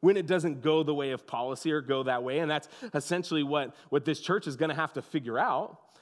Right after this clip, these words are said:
is how do we live in this culture in a, a sort of exile and live faithfully distinct to the way of Jesus? He says, "'Cause some of you are beginning to erode." That's not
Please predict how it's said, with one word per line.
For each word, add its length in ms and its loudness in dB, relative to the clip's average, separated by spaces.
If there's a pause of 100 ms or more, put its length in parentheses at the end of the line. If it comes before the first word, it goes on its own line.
is 120 0
how 200 4
do 100 -4
we 140 -4
live 340 0
in 260 -2
this 200 -2
culture 580 -2 (180)
in 200 2
a, 240 0
a 80 0
sort 320 4
of 80 -2
exile 760 -2 (180)
and 220 2
live 160 2
faithfully 640 -4
distinct 640 -6
to 100 -8
the 80 -2
way 220 -2
of 100 -8
Jesus? 600 -12 (840)
He 80 -2
says, 160 0
"'Cause 160 0
some 240 0
of 200 2
you 260 2 (180)
are 80 2
beginning 540 0 (240)
to 140 2
erode." 340 2
That's 180 -6
not 400 0